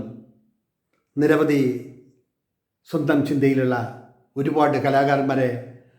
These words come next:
വളർത്തിയെടുക്കാനുള്ള നിരവധി പ്രോഗ്രാമുകളുമൊക്കെ അവതരിപ്പിച്ച് ഇന്നത്തെ സാഹചര്യത്തിൽ മുന്നോട്ട് പോകുന്ന ഒരു വലിയ മനുഷ്യൻ,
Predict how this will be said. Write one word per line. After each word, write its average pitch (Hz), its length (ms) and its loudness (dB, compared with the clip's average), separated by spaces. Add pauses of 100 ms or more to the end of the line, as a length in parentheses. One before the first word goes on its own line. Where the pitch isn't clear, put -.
(320)
വളർത്തിയെടുക്കാനുള്ള 143 760 0 (180)
നിരവധി 151 380 2
പ്രോഗ്രാമുകളുമൊക്കെ 135 840 0 (240)
അവതരിപ്പിച്ച് 127 560 -4 (1800)
ഇന്നത്തെ 156 300 2 (100)
സാഹചര്യത്തിൽ 135 600 0 (2000)
മുന്നോട്ട് 156 360 4
പോകുന്ന 131 280 0 (380)
ഒരു 127 140 0 (1160)
വലിയ 143 320 4
മനുഷ്യൻ, - 340 -4